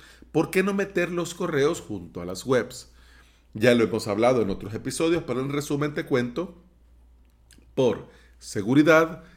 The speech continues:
por el consumo de recursos y por la reputación de la I P. Por eso no es recomendable tener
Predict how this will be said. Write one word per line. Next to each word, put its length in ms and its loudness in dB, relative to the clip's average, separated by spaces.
por 460 4
el 140 -4
consumo 380 -2
de 80 4
recursos 640 -4
y 140 -4
por 300 -2
la 240 0
reputación 800 -4
de 200 4
la 200 4
I 80 0
P. 200 -10
Por 280 2
eso 200 0
no 160 -2
es 60 -4
recomendable 720 -4
tener 400 -2